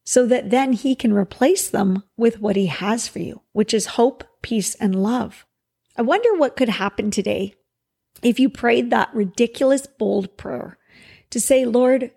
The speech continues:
you created me. You know me. You know the good life that you have for me. You know the good things you've got ready for me to experience. Lord, I am surrendering my worries, my anxieties, and my stress to you.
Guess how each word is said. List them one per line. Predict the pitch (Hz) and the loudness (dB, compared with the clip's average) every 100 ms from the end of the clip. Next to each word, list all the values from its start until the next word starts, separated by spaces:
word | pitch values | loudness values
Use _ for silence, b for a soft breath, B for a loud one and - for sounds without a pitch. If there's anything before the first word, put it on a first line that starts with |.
| _ _ _ | _ _ _
you | 220 302 | -2 -2
created | 370 - 226 208 202 - | -2 0 2 2 2 -2
me. | 214 - _ _ _ _ _ - | -12 -16 _ _ _ _ _ -4
You | 233 330 | -2 0
know | 277 214 | 0 0
me. | 214 220 - _ _ - | 0 -4 -8 _ _ -4
You | 247 | -2
know | 269 254 | 0 0
the | 240 220 | 2 2
good | 233 240 - | 2 2 -4
life | 220 220 214 - | -2 0 -2 -8
that | 240 | -6
you | 233 196 | -2 -2
have | 185 - | -4 -8
for | - 190 | -12 -12
me. | 202 185 _ _ _ _ _ _ | -10 -12 _ _ _ _ _ _
You | 226 233 | 0 2
know | 220 226 226 262 | 4 4 4 2
the | 254 | 2
good | 208 226 202 | 2 2 0
things | 214 208 196 | -2 0 -2
you've | 214 185 | -4 -2
got | 202 196 | -4 -2
ready | 202 208 | -2 -4
for | 196 220 | -4 -2
me | 214 202 | -2 -2
to | 220 | -2
experience. | 208 - - 202 - - - - _ _ _ _ _ - | -4 -6 -8 -10 -10 -12 -14 -14 _ _ _ _ _ -2
Lord, | 220 247 254 - | 2 4 2 2
I | 214 | 0
am | 220 | 0
surrendering | 185 - 226 196 214 240 269 302 330 | -2 -2 -4 -2 0 2 2 2 0
my | 330 302 | -2 0
worries, | 233 208 208 220 247 285 - | 0 2 4 4 2 2 0
my | 208 202 | 0 0
anxieties, | 185 180 - 185 226 240 254 269 233 | 0 -2 -4 0 0 2 2 0 2
and | |
my | 247 | 2
stress | 233 - - 196 185 - | 2 -2 -2 -2 -2 -6
to | - | -4
you. | 226 214 196 190 | 0 0 0 -4